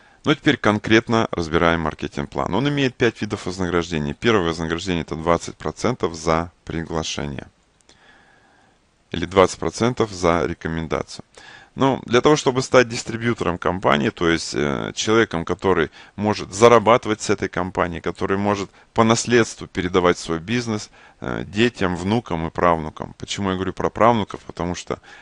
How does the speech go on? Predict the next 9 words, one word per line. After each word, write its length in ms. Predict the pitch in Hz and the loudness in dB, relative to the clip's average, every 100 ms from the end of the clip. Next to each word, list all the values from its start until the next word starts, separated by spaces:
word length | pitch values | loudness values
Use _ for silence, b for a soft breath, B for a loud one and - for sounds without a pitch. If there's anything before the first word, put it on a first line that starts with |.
| B | B
эта 200 | 104 131 | 0 2
компания 520 | 113 101 104 87 80 | 2 2 2 2 0
будет 260 | 80 80 78 | -4 -4 -2
работать 460 | 80 87 - 73 | -2 0 -4 -2
до 100 | 85 | -4
тех 240 | - 85 - | -2 -6 -2
пор, 240 | 110 120 | -2 0
пока 260 | 87 - - | -2 -6 -8
существует, 600 | - - - 101 117 | -8 -12 -6 -4 -4